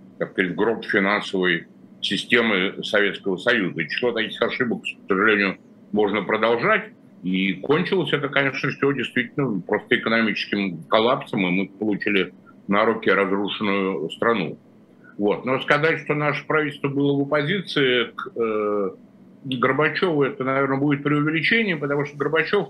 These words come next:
после августовского путча фактически был уже такой генерал без армии. Э, советская управленческая система, она полностью развалилась. Ну, достаточно сказать, что все министры вообще были в отставке и были исполняющие обязанности.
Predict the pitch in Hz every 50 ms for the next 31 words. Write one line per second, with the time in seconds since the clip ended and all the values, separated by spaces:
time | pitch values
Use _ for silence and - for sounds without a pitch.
0 | - - 160 156 - - 147 143 139 139 147 147 143 127 - - - 139 - -
1 | - 156 143 143 143 190 196 156 - - 131 113 98 - - - - - - -
2 | - - 160 160 - - 208 196 151 - - - - 147 135 123 139 151 143 139
3 | 120 113 120 123 131 123 - 139 123 110 113 117 123 117 117 117 107 104 104 101
4 | 95 90 80 73 73 - 71 69 - - - - - - - - - - - -
5 | - - - - - - - - - - - - 92 90 87 90 90 - - 135
6 | 147 160 151 - - - - 123 113 107 107 107 101 80 80 98 107 - 127 123
7 | 123 127 127 120 110 - - - - 117 107 - - 117 110 - - 175 151 120
8 | 107 104 113 120 113 - - - - - - - 127 113 98 92 90 - - 110
9 | 101 104 98 110 123 135 156 180 180 175 170 175 - - - - - - - -
10 | - - - - - - - - - - - 107 113 117 107 92 - 101 110 113
11 | - - 110 - - 107 92 - - 107 98 - - 104 90 87 - - 127 117
12 | 110 107 110 107 92 - - - 85 87 90 82 - 101 95 90 92 92 90 90
13 | 98 - - - - 147 160 147 - - 135 107 98 92 90 82 80 73 - -
14 | 71 65 82 92 90 92 92 87 - - 104 104 98 95 95 92 - - 113 101
15 | 101 117 147 165 170 170 165 156 156 - - 143 127